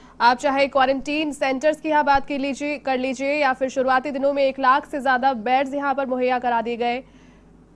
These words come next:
तो जो प्रशासन है, जो सरकार है, वो पूरी तरीके से प्रतिबद्ध है हर प्रकार की गंभीर स्थिति से यहाँ पर निपटने के लिए। वर्तमान में जो आंकड़ा है वो तेईस सौ का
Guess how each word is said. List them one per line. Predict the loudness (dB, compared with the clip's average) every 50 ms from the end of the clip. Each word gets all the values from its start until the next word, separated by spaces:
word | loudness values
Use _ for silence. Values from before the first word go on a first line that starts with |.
| -20 -20 -20 -8 -2
तो | -2 0
जो | 0 0 -2
प्रशासन | 0 0 -2 0 2 2 4 4 4 2 0 0 0
है, | 0 0 0 0
जो | 0 -2
सरकार | -2 -2 -2 -4 -2 2 4 4 6 6 4
है, | 2 0 -2
वो | -4 -4
पूरी | -6 -4 -4 -4 -2
तरीके | 0 0 -2 -2 -2 -4 -2
से | -2 -2
प्रतिबद्ध | 0 -2 -2 -2 -2 -2 -2 -2 0 0
है | 0 2 2 2 2 0 -4 -10 -18 -8 -4
हर | -2 -2 0
प्रकार | 0 -2 0 2 4 4 4 4
की | 2 -2 -2
गंभीर | -2 -2 -2 -2 -4 -4 -4 -4
स्थिति | -6 -6 -8 -6 -4 -4 -4
से | -4 -4 -4
यहाँ | -4 -2 -2 -2 0
पर | 0 -2 -2
निपटने | -2 -4 -2 0 0 0 0 -2 -4
के | -2 -2 -4
लिए। | -2 0 0 2 2
वर्तमान | 2 2 0 -2 -2 0 2 2 2 2
में | 0 -2
जो | 0 2 2
आंकड़ा | 2 2 2 2 0
है | 0 0 -2 -2
वो | -4 -6
तेईस | -4 -2 -2 -2 -2 -2 -2
सौ | -2 0
का | 2 4 4 4 4 0 -4